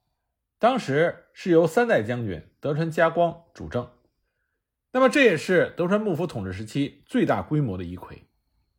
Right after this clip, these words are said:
也被称之为“岛原天草之乱”。那么起义前的岛原天草地区是个什么状态呢？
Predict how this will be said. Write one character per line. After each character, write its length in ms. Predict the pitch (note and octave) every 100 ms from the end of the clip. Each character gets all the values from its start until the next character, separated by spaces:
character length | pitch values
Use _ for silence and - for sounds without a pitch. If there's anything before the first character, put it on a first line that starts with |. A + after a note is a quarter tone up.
| _ _
也 120 | B2
被 140 | E3 F3
称 200 | G3 G#3+
之 120 | G3
为 400 | G#2 F#2 - _ _ _ -
“岛 240 | G#2+ F#2
原 160 | G#2 A#2
天 180 | C#3+
草 160 | C#3 G#2+
之 140 | -
乱”。 160 | F#2+ - _ _ _ _ _ _ _ _ _ _ _ _ _ _ _ _ -
那 80 |
么 100 | C#4+
起 200 | B3+ F3
义 120 | A3 A3
前 300 | - D#3 A3
的 380 | E3 - - -
岛 140 | B2
原 100 | D#3+
天 180 | E3 G3
草 120 | A#2
地 160 | F2 A#2
区 400 | - C#3+ - _
是 160 | - D#3
个 60 |
什 140 | - A#2+
么 80 | D3
状 220 | E3+ A2
态 200 | F#2
呢？ 120 | D#2+